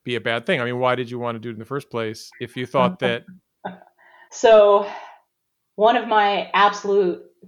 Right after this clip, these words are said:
Speaker 2: favorite professors came up to me my senior year,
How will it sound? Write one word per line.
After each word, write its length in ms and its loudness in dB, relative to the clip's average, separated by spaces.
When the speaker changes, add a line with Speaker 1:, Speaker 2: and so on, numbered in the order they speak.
Speaker 2:
favorite 420 0
professors 840 -8
came 240 0
up 200 4
to 60 -12
me 120 -4
my 180 0
senior 380 -4
year, 420 -6